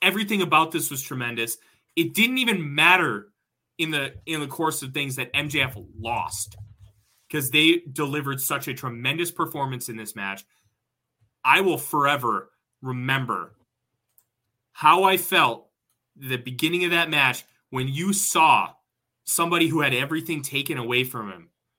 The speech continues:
just get reinvigorated by the love of professional wrestling.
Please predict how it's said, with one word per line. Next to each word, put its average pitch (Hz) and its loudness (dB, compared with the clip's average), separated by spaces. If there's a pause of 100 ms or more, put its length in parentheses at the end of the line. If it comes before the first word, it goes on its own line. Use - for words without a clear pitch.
(240)
just 143 -2 (260)
get 160 2
reinvigorated 139 0 (400)
by 135 4
the 135 0
love 117 0 (220)
of 127 -8
professional 120 -6
wrestling. 98 -8